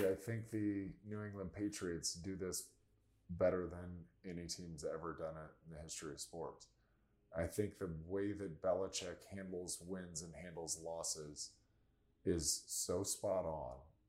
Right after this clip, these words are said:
where after a win, he's very, from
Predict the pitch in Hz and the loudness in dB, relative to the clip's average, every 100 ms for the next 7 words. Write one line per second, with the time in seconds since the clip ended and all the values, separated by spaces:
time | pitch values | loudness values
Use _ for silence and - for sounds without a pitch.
0 | - 98 90 85 82 - 95 95 - 98 | -2 4 6 4 0 4 4 4 4 2
1 | 90 104 107 95 90 87 - 82 90 71 | 2 0 0 0 -4 -8 -12 -6 -4 -4
2 | 71 78 80 95 92 87 85 82 - - | -8 -12 0 2 2 0 -2 -6 -10 -8
3 | - 87 | -2 -2